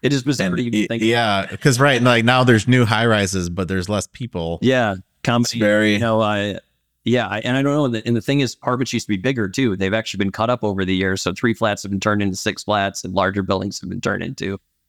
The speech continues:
Speaker 1: units of smaller buildings. But yeah, I, you can check. <laughs>
Speaker 2: Yeah, and I mean, I can, I can imagine where things have been le-, became less dense. Like, I mean, the, you know, like, there's vacant properties completely on the south side that I'm sure had, you know,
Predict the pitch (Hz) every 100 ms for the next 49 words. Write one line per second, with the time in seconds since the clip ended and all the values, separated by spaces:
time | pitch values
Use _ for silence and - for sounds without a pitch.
0 | _ 107 104 104 - 104 104 98 107 113
1 | 107 104 117 131 - - 92 - _ -
2 | 101 110 131 117 _ _ _ 185 - 120
3 | 110 104 101 107 120 120 120 135 143 -
4 | 135 135 139 117 92 92 90 90 87 85
5 | 92 85 - 82 95 104 78 76 76 78
6 | 78 80 - 78 78 - - 76 76 -
7 | 73 78 76 76 71 69 82 _ _ -
8 | - 87 82 82 87 - - 78 76 73
9 | 71 69 71 73 73 71 - 76 90 78
10 | 80 78 - 71 76 - 71 73 69 71
11 | 78 78 76 64 67 -